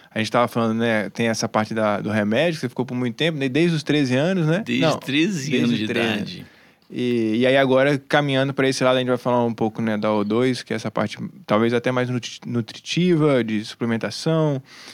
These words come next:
Speaker 1: e que vai fazer um trabalho de preservação, né? Preservação, chama?
Speaker 2: Isso.
Speaker 1: Pre-, preventivo.
Speaker 2: Preventivo.
Speaker 1: Preventivo.
Speaker 2: Hoje a,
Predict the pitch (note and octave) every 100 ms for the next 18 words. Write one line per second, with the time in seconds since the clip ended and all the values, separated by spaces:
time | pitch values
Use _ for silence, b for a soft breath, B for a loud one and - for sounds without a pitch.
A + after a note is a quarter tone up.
0 | B - A2+ B2 A2+ A#2 A#2 B2 A#2+ B2
1 | A2+ A#2+ A#2+ A2+ A2+ A#2 A#2+ A#2 A2+ A#2+
2 | A#2+ A2+ G#2+ F#2+ - A2+ B2 A#2+ A#2 B2+
3 | A#2 A#2 F3 G#2 B2+ A#2+ A#2 A2+ G#2 -
4 | - B2 A#2 C3+ - - D3+ D#3+ G#2 -
5 | C3+ A#2 C3 C#3 E3+ E3 - A2+ A2 F#2+
6 | G#2 C3 C3 D3+ F3+ F#3 B2+ G2